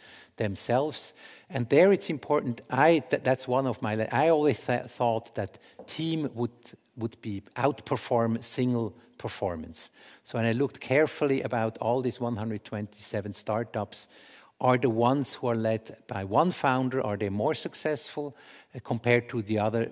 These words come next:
who have two founders? And I thought, you know, the teams that would be better, and I proved wrong. So,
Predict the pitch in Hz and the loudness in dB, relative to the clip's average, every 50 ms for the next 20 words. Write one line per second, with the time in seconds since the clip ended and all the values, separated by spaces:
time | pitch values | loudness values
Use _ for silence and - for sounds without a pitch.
0 | - 123 107 107 107 90 85 95 92 - - - 127 110 - - 90 85 85 87 | -8 -12 -12 -10 -8 -8 -8 -8 -10 -10 -10 -10 -10 -8 -8 -10 -10 -10 -12 -14
1 | 90 110 98 - - - - _ _ _ _ - - - - - - _ - - | -14 -16 -14 -14 -14 -14 -14 _ _ _ _ -20 -20 -20 -20 -20 -20 _ -4 -2
2 | 113 120 120 - 139 175 185 - - 147 143 131 - - 127 117 117 117 117 113 | -2 -2 0 4 6 6 6 6 6 6 6 6 4 2 0 0 0 0 -2 -4
3 | 110 - - - 135 131 131 117 - - - 113 110 - - 107 95 - - 104 | -8 -10 -10 -6 -4 -4 -2 -4 -4 -2 -2 -2 -2 -2 -6 -12 -14 -10 -10 -8
4 | 92 - 98 107 110 - - 139 135 - - 107 101 101 98 - 104 98 98 - | -6 -4 -4 -4 -4 -4 -4 -4 -4 -4 -4 -6 -6 -6 -6 -6 -8 -8 -8 -6
5 | - 147 123 - - - 104 - 82 82 82 92 - - - 101 92 98 98 | -4 -4 -4 -6 -4 -4 -4 -4 -4 -6 -12 -14 -12 -12 -10 -10 -10 -12 -14